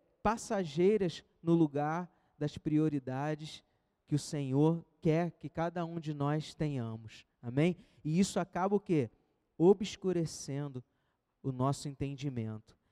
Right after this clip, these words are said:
Deus, Ele quer que nós realmente deixemos de lado muitas coisas, muitas coisas não, todas as coisas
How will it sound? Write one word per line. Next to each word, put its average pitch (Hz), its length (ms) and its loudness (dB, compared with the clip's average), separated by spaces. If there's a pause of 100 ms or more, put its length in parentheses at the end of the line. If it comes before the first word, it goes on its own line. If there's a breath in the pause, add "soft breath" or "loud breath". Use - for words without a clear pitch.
(280)
Deus, 160 840 8 (1040)
Ele 143 240 2
quer 170 460 0
que - 160 -8
nós 160 580 0 (100)
realmente 160 920 0 (840)
deixemos 185 640 2
de 175 120 0
lado 160 500 0 (1200)
muitas 262 580 0
coisas, 165 720 4 (640)
muitas 220 340 -4
coisas 262 340 -2
não, 160 220 -4 (180)
todas 277 360 6
as 233 200 -2
coisas 190 580 0